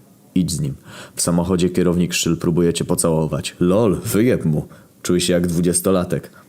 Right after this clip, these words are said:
Pocałuj mnie, to Lożka wycofa zeznania. Kierownik Szczyl dostaje całusa. Smaksera. Jedźmy do ciebie. O ja pierdolę. Jedziecie. Kierownik Szczyl opowiada ci o wszystkich brzydkich rzeczach, jakie ci zrobi, jak dojedziecie do twojego domu.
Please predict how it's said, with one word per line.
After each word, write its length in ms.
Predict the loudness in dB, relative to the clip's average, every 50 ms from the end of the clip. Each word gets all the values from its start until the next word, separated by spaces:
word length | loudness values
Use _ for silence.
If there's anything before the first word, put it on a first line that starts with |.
| _ -8 -6
Pocałuj 420 | -4 -2 0 0 2 2 2 2
mnie, 220 | 0 0 -2 -2 -2
to 120 | 0 0
Lożka 300 | 0 0 -2 -2 -2 -2
wycofa 360 | -2 -2 -2 -2 -2 -2 0
zeznania. 540 | 0 0 0 0 0 0 0 0 -2 -2 -6 -8 -16 -20 -20 -20 -20 -20 -14 -4
Kierownik 420 | -2 0 0 2 2 0 0 -2 -4
Szczyl 260 | -4 -2 0 0 0
dostaje 340 | 0 -2 -2 0 0 0 0
całusa. 500 | 0 0 0 0 0 0 -2 -4 -6 -6 -10 -16 -20 -20 -20 -20 -18 -12
Smaksera. 680 | -8 -6 -4 -4 -2 -2 -2 0 0 0 0 -2 -6 -8 -14 -20 -20 -20 -20 -20 _ _ _ _ _
Jedźmy 320 | -2 -2 -2 -2 -2 -2 0
do 100 | 0 0
ciebie. 340 | 0 -2 -2 -2 -4 -6 -8 -10 -18 -20 -20 -20 _ _ _ -20 _ _
O 140 | 0 2 4
ja 180 | 4 4 2
pierdolę. 640 | 2 0 0 0 2 2 0 0 0 0 -2 -2 -6 -8 -14 -20 -20 -20 -20 -20 -20 -20 -8 -2
Jedziecie. 460 | 0 0 2 2 0 0 -2 -4 -8 -8 -12 -16 -20 -14 -4
Kierownik 440 | -2 0 0 2 2 2 0 0 -2
Szczyl 240 | -4 -2 0 0 0
opowiada 400 | 0 0 -2 0 0 0 0 0
ci 140 | 0 0 -2
o 40 |
wszystkich 440 | -2 -2 -2 -4 -2 -2 -2 -2 -2
brzydkich 420 | -2 0 -2 -2 -2 -2 -2 0 0
rzeczach, 320 | 0 0 0 -2 -2 -2
jakie 220 | -4 -4 -4 -4
ci 140 | -2 -2 0
zrobi, 300 | 0 0 0 0 2 2
jak 160 | 0 0 0
dojedziecie 480 | 0 0 0 2 2 0 0 -2 0 -2
do 100 | -2 -2
twojego 380 | -4 -2 -2 0 0 0 0 0
domu. 360 | 0 0 0 -2 -2 -6